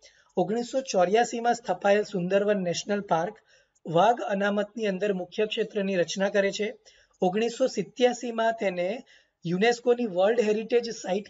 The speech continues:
તરીકે નિયુક્ત કરવામાં આવી હતી અને બે હજાર એકમાં યુનેસ્કો દ્વારા સુંદરબનને બાયોસ્ફિયર રિઝર્વ તરીકે પણ નિયુક્ત કરાયા છે, બરાબર? બાયોસ્ફિયર રિઝર્વ એટલે શું? કે ત્યાંની જે ઇકોલોજી છે, તે બહુ યુનિક ઇકો-, ઇકોલોજી છે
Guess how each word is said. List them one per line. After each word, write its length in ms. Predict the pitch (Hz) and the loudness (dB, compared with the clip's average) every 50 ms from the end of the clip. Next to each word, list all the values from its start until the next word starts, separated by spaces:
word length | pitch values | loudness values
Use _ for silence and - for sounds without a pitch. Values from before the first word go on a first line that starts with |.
| _ | _
તરીકે 300 | - 220 220 214 214 220 | -2 -2 -2 0 0 2
નિયુક્ત 340 | 202 190 185 196 196 196 - | 2 2 0 0 -2 -4 -6
કરવામાં 440 | - 240 214 214 220 220 220 220 214 | -2 0 0 2 2 0 0 0 -4
આવી 180 | 208 214 208 | -2 -2 -2
હતી 300 | 202 202 196 233 233 269 _ _ - - - _ _ _ | -4 -4 -6 -10 -14 -14 _ _ -20 -20 -20 _ _ _
અને 160 | - 175 196 196 | -4 -2 0 2
બે 120 | 185 196 | 2 4
હજાર 340 | 196 202 196 208 220 233 247 - - | 2 4 4 2 0 0 -2 -4 2
એકમાં 460 | 220 220 233 226 - 214 208 208 208 | 2 2 2 2 -4 -4 -2 -2 -2
યુનેસ્કો 600 | 202 175 170 175 180 202 202 202 - _ 226 220 | -2 -2 -4 -2 -2 -2 -4 -6 -4 _ 0 0
દ્વારા 360 | 214 185 185 185 185 190 196 | 0 2 0 2 4 4 2
સુંદરબનને 920 | 190 - - 185 175 180 196 202 202 185 185 180 175 175 185 202 233 240 _ _ - _ _ _ 269 | 2 0 -6 -8 0 2 2 2 2 2 0 0 0 -4 -6 -6 -6 -8 _ _ -20 _ _ _ -4
બાયોસ્ફિયર 840 | 190 165 165 170 175 196 220 220 226 - _ - 214 202 208 196 | -2 0 2 4 6 6 4 4 2 -8 _ -4 0 0 0 0
રિઝર્વ 360 | 180 165 165 160 156 185 190 196 | -2 -6 -6 -2 0 0 0 0
તરીકે 360 | 185 190 170 175 170 180 185 | 0 0 0 0 0 -2 -4
પણ 240 | 175 190 185 180 175 | -2 -2 -4 -4 -4
નિયુક્ત 440 | 170 165 160 165 175 175 _ _ | -6 -8 -6 -6 -8 -8 _ _
કરાયા 340 | - 175 151 151 151 151 143 | -6 -2 -2 -2 -2 -4 -6
છે, 120 | 135 - 156 | -8 -8 -6
બરાબર? 280 | 165 190 233 247 220 | -6 -4 -2 -4 -2
બાયોસ્ફિયર 540 | 185 175 170 175 185 180 - - 208 185 180 | 0 2 2 2 2 0 -2 -4 -4 -2 -2
રિઝર્વ 260 | 185 180 180 190 185 | -4 -4 -4 -4 -4
એટલે 160 | 185 180 185 | -4 -6 -6
શું? 320 | 180 - - 202 214 214 - - - - - _ _ - | -8 -6 -6 -6 -8 -8 -10 -16 -20 -20 -20 _ _ -4
કે 100 | 190 185 | -4 -4
ત્યાંની 420 | 190 185 185 180 175 180 202 214 | -4 0 2 2 4 4 0 -2
જે 100 | 190 226 | -2 -2
ઇકોલોજી 540 | 226 214 170 - - 214 208 202 196 196 202 | -4 -4 -4 -2 0 0 2 0 0 -2 -6
છે, 200 | 196 208 208 208 | -4 -4 -6 -4
તે 120 | 190 202 | -4 -4
બહુ 140 | 196 196 208 | -2 -2 -2
યુનિક 480 | 196 170 170 175 175 202 214 208 - 208 | -2 -2 -4 -4 -4 -4 -4 -4 -4 -6
ઇકો-, 280 | 196 - - 214 - - | -6 -2 -2 -2 -2 -2
ઇકોલોજી 500 | - 190 - - 220 202 196 196 180 185 | -8 -8 0 2 4 4 4 4 2 0
છે 300 | - - 196 202 247 - | -6 -4 -2 -2 -4 -4